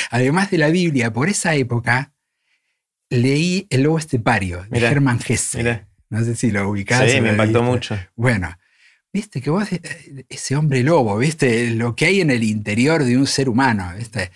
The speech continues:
Speaker 1: Y me di cuenta que ese dilema me intrigaba más, viste. Entonces lo primero que decido yo, "No,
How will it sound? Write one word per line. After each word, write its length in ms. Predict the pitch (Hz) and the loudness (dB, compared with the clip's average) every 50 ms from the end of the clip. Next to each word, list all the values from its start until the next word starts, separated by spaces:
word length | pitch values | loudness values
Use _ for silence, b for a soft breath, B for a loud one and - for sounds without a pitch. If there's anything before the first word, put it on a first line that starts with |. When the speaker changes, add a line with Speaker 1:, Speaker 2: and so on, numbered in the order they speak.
| B B B B B | B B B B B
Speaker 1:
Y 120 | - 123 135 | -2 0 2
me 100 | 156 170 | 2 2
di 100 | 185 190 | 2 2
cuenta 340 | 190 - 220 226 208 185 147 | 2 2 2 2 2 2 2
que 120 | 139 151 | 2 0
ese 220 | 170 170 - - 175 | 0 0 0 2 2
dilema 580 | 165 170 175 175 180 196 190 185 185 180 196 - | 2 2 2 2 2 2 2 2 2 0 0 0
me 120 | 139 131 127 | 0 2 2
intrigaba 600 | 131 127 120 131 120 131 139 151 165 165 151 143 | 2 2 0 0 0 2 4 6 6 4 4 2
más, 520 | 131 131 127 127 117 107 - - - - - | 0 0 2 2 0 0 -2 -6 -10 -12 -10
viste. 340 | 101 101 104 - - - 98 | -10 -8 -10 -8 -8 -8 -6
Entonces 360 | 101 101 - 139 135 - 127 | -6 -4 -2 -2 0 0 0
lo 140 | 113 110 104 | 0 0 0
primero 340 | 110 110 123 151 175 202 175 | -2 0 0 2 2 0 0
que 80 | 127 117 117 | 0 0 0
decido 380 | 117 113 - - 175 175 170 143 | 0 -2 -2 -2 0 0 0 0
yo, 220 | - - 127 123 | 0 -2 -2 -2
"No, 400 | 127 139 127 110 98 95 95 92 | 0 0 0 0 -2 -4 -6 -10